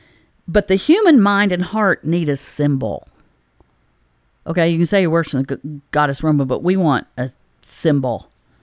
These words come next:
It was a further easy step to see the goddess Roma and the spirit of Rome incarnated in the emperor. He embodied Rome. He was Rome. In him, the spirit of Rome resided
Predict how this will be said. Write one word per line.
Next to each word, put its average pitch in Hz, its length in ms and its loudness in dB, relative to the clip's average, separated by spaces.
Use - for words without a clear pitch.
It 196 100 2
was 165 160 -2
a 175 120 0
further 269 420 4
easy 175 260 -4
step - 360 -8
to 160 80 -6
see 196 200 -4
the 170 100 -4
goddess 147 440 -4
Roma 170 460 0
and 147 180 -2
the 151 60 -2
spirit 220 380 -2
of 151 160 -4
Rome 175 360 -2
incarnated 160 920 0
in 156 140 0
the 131 140 -4
emperor. 131 440 -4
He 240 220 2
embodied 185 440 2
Rome. 147 360 0
He 160 220 -4
was 190 360 2
Rome. 147 440 -2
In 196 180 -2
him, 226 220 0
the 214 80 0
spirit 196 300 -2
of 165 160 -6
Rome 165 220 -2
resided 196 540 0